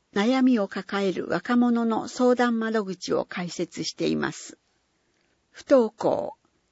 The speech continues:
家に引きこもっている、将来が不安だ、精神的に不安定である、どこにも居場所がないように感じるなどの悩みを聞き、サポートします。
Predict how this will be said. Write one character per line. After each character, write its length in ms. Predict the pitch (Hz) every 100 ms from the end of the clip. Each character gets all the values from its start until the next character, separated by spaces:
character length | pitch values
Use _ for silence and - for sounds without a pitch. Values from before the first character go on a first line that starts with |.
| _ _
家 220 | 202 262
に 100 | 226
引 60 | 175
き 240 | - -
こ 180 | 208 226
も 120 | 196
っ 40 | 196
て 240 | - 165
い 140 | 170 -
る、 240 | 156 - _ _ _ _ _ _
将 320 | - 277 254
来 240 | 208 180
が 160 | 165 165
不 260 | 170 - 175
安 220 | 170 165
だ、 200 | 160 - _ _ _ _ _ _
精 260 | - 262
神 280 | 254 - 247
的 320 | 240 226 -
に 160 | 208 202
不 200 | - 226
安 200 | 240 202
定 260 | - 160 156
で 180 | 156
あ 80 | 143
る、 220 | - - _ _ _ _ _ _ _
ど 160 | 226 254
こ 140 | 247
に 160 | 202 185
も 240 | 165 - -
居 80 | 196
場 140 | 240
所 160 | - 240
が 120 | 240
な 160 | 247
い 140 | 247 202
よ 140 | 180
う 40 | 170
に 140 | 170
感 300 | - 185 185
じ 100 | 190
る 140 | 185
な 160 | 185 180
ど 160 | 175 156
の 180 | 156 - _
悩 280 | 170 208 226
み 160 | 233 190
を 160 | 151
聞 180 | - -
き、 240 | - - _
サ 220 | - -
ポ 180 | - 247
ー 40 | -
ト 120 | -
し 180 | - -
ま 140 | -
す。 240 | - -